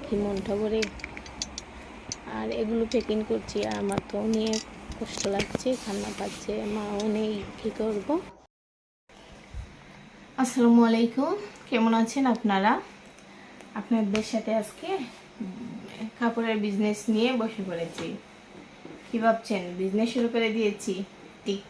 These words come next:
তাই। দেখেন তো এগুলো আপনাদের পছন্দ হয় কিনা। এই একটা ড্রেস, এটা কিন্তু ওড়নাতেও কাজ আছে, আবার ড্রেসের নিচেও কাজ আছে।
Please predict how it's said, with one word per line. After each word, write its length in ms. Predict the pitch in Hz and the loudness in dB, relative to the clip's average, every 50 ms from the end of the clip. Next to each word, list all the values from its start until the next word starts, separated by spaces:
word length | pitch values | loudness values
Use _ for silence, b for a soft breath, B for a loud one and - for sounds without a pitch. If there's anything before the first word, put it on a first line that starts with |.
| - | 0
তাই। 180 | 185 170 165 165 180 190 - - - - - - - - - - - - - - | 0 0 0 0 -4 -6 -10 -14 -20 -20 -20 -20 -20 -20 -20 -20 -20 -20 -8 -6
দেখেন 240 | - 214 - 262 277 285 | -4 -2 0 0 0 2
তো 40 | 302 403 320 | 2 2 4
এগুলো 180 | 240 226 214 208 202 | 4 4 4 4 2
আপনাদের 320 | 196 - 190 196 196 202 202 214 | 2 2 0 0 2 0 0 0
পছন্দ 280 | 202 202 202 214 208 196 208 220 | -2 0 0 0 0 2 2 2
হয় 140 | 214 196 196 196 | 2 2 2 4
কিনা। 180 | 240 240 277 339 - B B B B B B B B B - - 226 | 4 2 2 2 -2 B B B B B B B B B -6 -2 0
এই 80 | 226 220 208 | 2 2 0
একটা 160 | 214 - 226 208 196 185 | -2 -4 -4 -2 -2 2
ড্রেস, 300 | 190 190 208 262 320 - - - - - - - - - - - - - - - - - - - - - - - - - - | 4 4 4 4 2 -2 -8 -12 -14 -16 -20 -20 -20 -20 -20 -20 -20 -20 -20 -18 -18 -16 -16 -18 -18 -20 -20 -20 -20 -16 -12
এটা 160 | - - 208 202 202 - | -6 -4 -2 -2 0 2
কিন্তু 320 | 214 208 196 - - 202 196 196 190 185 185 185 196 233 240 254 - - - - - - - - - - - - - - - - | 0 0 0 0 0 2 4 4 4 2 0 -2 -4 -8 -8 -10 -12 -16 -20 -20 -20 -20 -20 -20 -20 -20 -20 -20 -20 -6 -2 2
ওড়নাতেও 400 | 214 214 214 208 208 220 208 202 202 202 | 4 4 4 4 4 2 0 2 4 4
কাজ 120 | 196 190 190 196 | 4 4 4 2
আছে, 180 | 196 - - 302 381 392 - - - - 240 214 | 0 0 -2 -4 -4 -4 -4 -8 -14 -6 -4 -2
আবার 240 | 190 190 185 180 180 175 175 196 - - - - - - - - - 208 | 0 0 0 0 0 0 -2 -2 -6 -10 -16 -18 -18 -20 -18 -12 -6 -2
ড্রেসের 340 | 185 202 196 202 - 220 214 214 | -2 -2 -2 0 0 2 2 4
নিচেও 320 | 208 202 202 - 214 208 202 202 | 2 2 0 0 -2 0 0 0
কাজ 140 | 196 185 175 170 175 175 | 0 -2 -2 -2 -4 -6
আছে। 180 | 175 - - | -6 -6 -6